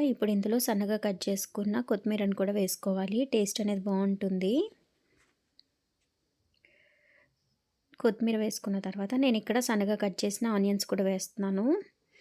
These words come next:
మీకు నచ్చితే ఆనియన్స్ వేసుకోండి, లేకపోతే లేదు, కానీ టేస్ట్ అయితే చాలా బాగుంటుంది ఈ చట్నీలో. ఆనియన్స్ వేసుకుని ఒకసారి మిక్స్ చేసేసుకుని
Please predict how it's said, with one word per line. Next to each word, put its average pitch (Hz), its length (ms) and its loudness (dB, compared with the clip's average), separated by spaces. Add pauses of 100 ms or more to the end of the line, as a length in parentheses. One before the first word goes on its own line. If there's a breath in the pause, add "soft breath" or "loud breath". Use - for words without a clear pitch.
(240 soft breath)
మీకు 247 180 2
నచ్చితే 233 440 2
ఆనియన్స్ 226 340 2
వేసుకోండి, 214 440 0
లేకపోతే 208 440 0
లేదు, 202 320 -2 (240)
కానీ 240 200 2 (100)
టేస్ట్ 208 260 0
అయితే 214 220 0
చాలా 202 260 0
బాగుంటుంది 196 460 0
ఈ 190 80 -2
చట్నీలో. 196 420 -2 (160)
ఆనియన్స్ 196 380 0 (960 loud breath)
వేసుకుని 247 400 -2
ఒకసారి 208 340 -2
మిక్స్ 196 220 -4
చేసేసుకుని 208 640 -2